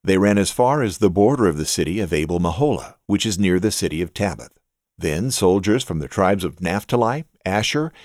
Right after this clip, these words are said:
and all of Manasseh were told to chase the Midianites.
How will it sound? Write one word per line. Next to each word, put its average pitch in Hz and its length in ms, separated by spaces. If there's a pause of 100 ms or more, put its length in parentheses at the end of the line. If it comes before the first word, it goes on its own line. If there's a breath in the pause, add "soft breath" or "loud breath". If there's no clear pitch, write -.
(140 soft breath)
and 92 140
all 139 200
of 156 100
Manasseh 165 680
were 107 120
told 123 340
to 123 80
chase 110 340
the 110 120
Midianites. 104 760